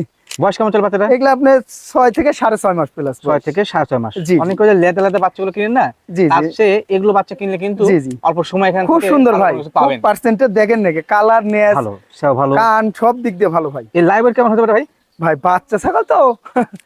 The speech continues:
Speaker 1: অনুমান
Speaker 2: পঁচিশ
Speaker 1: করে
Speaker 2: ছাব্বিশ কেজি
Speaker 1: ভুল
Speaker 2: হবে
Speaker 1: হবে।
Speaker 2: ভাই।
Speaker 1: আচ্ছা, আচ্ছা।
Speaker 2: পঁচিশ ছাব্বিশ কেজি হবে
Speaker 1: এর
Speaker 2: লাইভ।
Speaker 1: মধ্যে হবে।
Speaker 2: না,
Speaker 1: আচ্ছা।
Speaker 2: ওটা বলতে পারবো না ভাই, চল্লিশ পঁয়তাল্লিশ কেজি হবে
Speaker 1: না, না,
Speaker 2: ভাই।
Speaker 1: বলা যাবে না।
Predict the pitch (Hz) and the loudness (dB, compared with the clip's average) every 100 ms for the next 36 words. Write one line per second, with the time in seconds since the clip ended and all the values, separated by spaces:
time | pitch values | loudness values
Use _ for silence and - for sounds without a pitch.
0 | - 247 254 208 208 208 233 254 247 220 | -2 0 2 0 2 0 0 0 0 2
1 | 202 196 165 156 131 _ _ 175 - 269 | 2 2 0 -2 -6 _ _ -8 -4 0
2 | 320 247 247 - 220 233 - 208 190 165 | 0 0 0 0 0 -2 0 0 2 0
3 | 147 143 240 202 170 147 120 - _ _ | 0 2 2 2 2 0 -2 -6 _ _
4 | _ 208 285 277 269 277 277 277 277 285 | _ -2 2 4 2 2 2 2 2 2
5 | 320 330 330 - 277 254 - 226 190 214 | 2 2 0 0 0 0 0 0 2 -2
6 | - 208 180 175 190 185 202 151 127 | 0 -2 0 0 0 2 2 0 -2